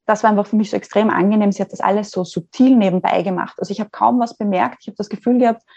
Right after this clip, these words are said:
ich werde nicht rausgebracht, ich kann komplett bei mir bleiben. Und die zwei kümmern sich eigentlich, also sowohl mein Partner als auch die Hebamme kümmern sich um alles rundherum. Und das hat mir ein extremes Sicherheitsgefühl gegeben. Ähm,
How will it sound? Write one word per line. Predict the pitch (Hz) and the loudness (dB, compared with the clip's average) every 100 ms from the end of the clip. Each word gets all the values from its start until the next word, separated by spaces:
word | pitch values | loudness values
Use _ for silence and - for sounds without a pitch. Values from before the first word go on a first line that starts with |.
| _ _ | _ _
ich | - 208 | -6 0
werde | 202 | 2
nicht | 220 - | 0 -2
rausgebracht, | - 240 - 247 220 220 - | -2 -2 -2 -6 -4 -6 -6
ich | 214 | -8
kann | 220 | -6
komplett | 208 208 208 208 | -6 0 0 0
bei | 208 | 0
mir | 208 247 | 2 2
bleiben. | 254 233 214 226 - - _ | 2 0 2 2 -2 -16 _
Und | - 214 202 - - | 0 2 2 -4 -10
die | - 233 | 0 0
zwei | - 180 | 2 0
kümmern | 220 262 247 208 | 2 4 4 2
sich | 202 | 0
eigentlich, | 196 202 | 0 0
also | 190 | 0
sowohl | 190 196 202 | -2 0 2
mein | 190 | 2
Partner | 196 214 214 214 | 0 -2 -2 -4
als | |
auch | 196 - | -6 -8
die | |
Hebamme | 190 185 202 185 | -6 -2 0 0
kümmern | - 240 208 | 2 4 4
sich | 196 180 | 0 -4
um | 151 | -2
alles | 160 175 | -2 0
rundherum. | 190 196 170 190 214 - - - | 0 0 2 2 2 -4 -20 -4
Und | 185 | 0
das | 202 | 2
hat | 180 | 2
mir | |
ein | 185 | 2
extremes | 175 - 185 196 190 | 0 0 2 2 0
Sicherheitsgefühl | 190 - 175 170 - 180 190 | -6 -6 -4 -4 -4 -4 -2
gegeben. | 175 170 170 262 - _ _ - - - - - _ - | 0 0 2 2 0 _ _ -20 -20 -20 -20 -20 _ -2
Ähm, | 208 208 208 208 208 | 2 4 4 2 -2